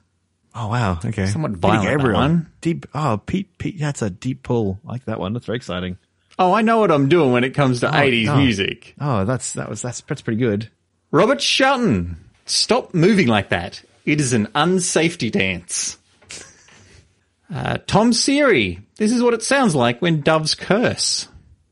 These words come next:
Speaker 2: And a brand new addition to whatever this group of people are. <laughs>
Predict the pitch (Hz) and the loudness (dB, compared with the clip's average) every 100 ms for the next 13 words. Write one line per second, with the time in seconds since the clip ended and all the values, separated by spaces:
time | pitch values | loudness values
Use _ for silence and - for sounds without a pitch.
0 | _ - - - - - 339 - - - | _ -6 -2 -2 -4 -4 -4 -4 -10 -8
1 | - - - - _ _ _ _ _ _ | -8 -8 -12 -20 _ _ _ _ _ _
2 | _ _ _ _ _ _ - 185 - 220 | _ _ _ _ _ _ -12 -4 -2 -2
3 | - _ _ _ _ _ _ - 156 - | -4 _ _ _ _ _ _ -18 -18 -18
4 | - - - - 160 139 127 113 95 101 | -12 -6 -4 0 2 4 4 2 0 -4
5 | 98 98 117 156 233 269 302 302 302 330 | -6 -2 0 2 2 2 2 2 2 2
6 | 339 330 311 311 349 403 - _ - 339 | 2 4 4 6 6 4 -2 _ 0 2
7 | 302 - 190 143 131 151 190 _ _ - | 2 4 4 4 4 2 0 _ _ -6
8 | - 214 143 135 135 143 - 143 170 170 | 0 2 4 2 2 0 2 2 4 4
9 | 180 180 143 127 117 110 131 208 240 320 | 2 2 2 0 0 0 4 4 2 -2
10 | 349 392 311 - 339 254 139 120 107 107 | 0 2 2 4 4 6 4 4 4 2
11 | 123 127 | 0 -4